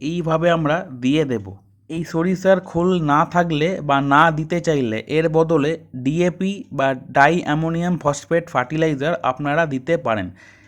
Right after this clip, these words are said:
এই ডিএপি প্রত্যেক পনেরো থেকে কুড়ি দিন অন্তর একবার করে দেবেন এবং এটাকে টবের সাইজ অনুযায়ী দিতে হয়। আট ইঞ্চির টবের জন্যে আটখানা ডিএপির দানা আপনারা টবে দিতে পারেন, তবে একদম গাছের গোড়ায় দিলে হবে না, গোড়া থেকে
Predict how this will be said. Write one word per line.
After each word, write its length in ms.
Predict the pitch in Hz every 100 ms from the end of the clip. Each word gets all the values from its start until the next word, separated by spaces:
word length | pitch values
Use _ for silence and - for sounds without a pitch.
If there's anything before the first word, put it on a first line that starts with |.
| _ _ _ -
এই 140 | 151 160
ডিএপি 460 | 139 180 190 190 196 190
প্রত্যেক 400 | 190 165 - 185 180 -
পনেরো 300 | 151 170 175 180
থেকে 180 | 170 175 -
কুড়ি 200 | 147 165 175
দিন 100 | 170 165
অন্তর 260 | 156 165 165 139
একবার 240 | 143 156 156
করে 140 | 160 160
দেবেন 240 | 147 147 175 185 139
এবং 160 | 147 165 -
এটাকে 300 | 156 175 165 185 -
টবের 280 | 143 160 165 -
সাইজ 280 | 143 170 160 160
অনুযায়ী 280 | 160 170 160
দিতে 200 | 127 127 107
হয়। 160 | 95 - - - -
আট 220 | 139 151 180
ইঞ্চির 280 | 185 185 185 185
টবের 240 | 165 170 156
জন্যে 240 | 175 165 190 131
আটখানা 420 | 156 - - 170 180 151 - 135
ডিএপির 420 | 151 170 185 170 139
দানা 260 | 151 143 165 - 131
আপনারা 340 | - 165 151 190 -
টবে 220 | 143 165 160
দিতে 180 | 160 175
পারেন, 200 | 160 175 208 170
তবে 180 | 156 175 139
একদম 260 | 147 147 175 151
গাছের 260 | 143 170 165 139
গোড়ায় 280 | 139 170 165
দিলে 160 | 170 175
হবে 160 | 160 165
না, 60 | 185 - - - _
গোড়া 280 | 127 139 175 185
থেকে 180 | 160